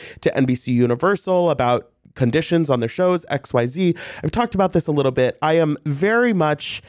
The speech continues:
in favor of the idea of a union or more protections for people on reality shows. I think this is a noble cause. I think it is something that is overdue and important, but I have said that I have,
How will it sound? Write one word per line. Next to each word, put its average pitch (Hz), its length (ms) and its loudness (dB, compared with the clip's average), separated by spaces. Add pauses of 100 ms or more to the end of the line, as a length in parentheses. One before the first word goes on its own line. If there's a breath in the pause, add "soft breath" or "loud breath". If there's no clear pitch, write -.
(500 soft breath)
in 175 160 2
favor 147 680 0
of 135 280 0
the 147 140 -4
idea 139 600 0
of 131 340 2
a 131 120 2
union 143 520 2
or - 80 -2
more 131 220 2
protections 127 580 0
for - 140 -4
people 123 300 0
on 120 160 2
reality 120 360 2
shows. 120 380 0
I 135 80 2
think 156 220 -2
this 143 160 -2
is 131 180 2 (400 loud breath)
a 135 60 -2
noble 160 400 0
cause. 147 320 0
I 139 80 2
think 147 180 -2
it 147 80 2
is 131 100 0
something 131 300 -2
that 123 220 -4 (160)
is 127 200 -6 (140)
overdue 151 540 2
and 131 80 0
important, 160 560 0 (280 loud breath)
but 165 160 0
I 156 140 0
have 147 180 0
said 220 300 0
that 143 120 0
I 127 140 2
have, 127 280 -2